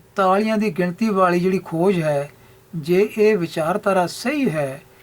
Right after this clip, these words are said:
ਤਾਂ ਫਿਰ ਗੁਰਬਾਣੀ ਸੰਗੀਤ ਦੇ ਵਿਦਵਾਨਾਂ ਵੱਲੋਂ ਇਸ ਨਾਲ ਸਹਿਮਤ ਹੋ ਕੇ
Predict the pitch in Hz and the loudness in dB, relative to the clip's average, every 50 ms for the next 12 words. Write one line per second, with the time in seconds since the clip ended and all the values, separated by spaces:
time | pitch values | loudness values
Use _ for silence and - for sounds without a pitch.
0 | - - - - - - - 190 190 220 240 214 - 220 202 175 151 170 165 160 | -20 -20 -20 -20 -20 -8 -2 0 2 2 2 2 0 -2 -4 -2 -2 -4 -2 0
1 | 165 170 196 233 233 202 - 202 180 156 165 165 165 165 170 160 160 160 156 160 | 0 2 2 2 0 0 0 -4 -4 -2 -2 -2 -2 0 -2 -4 -4 -6 -4 -4
2 | 160 170 196 214 202 175 151 147 143 139 139 - - - - - - _ _ - | -2 0 2 2 2 2 0 -2 -6 -8 -10 -14 -20 -20 -20 -20 -20 _ _ -4
3 | 220 208 - - 185 170 156 147 - - 160 185 226 247 254 - 202 180 156 151 | -4 -4 -2 -2 0 0 0 0 -2 -6 -4 -4 -2 -4 -4 -4 -4 -4 -4 -6
4 | - - 147 143 143 | -8 -10 -10 -8 -10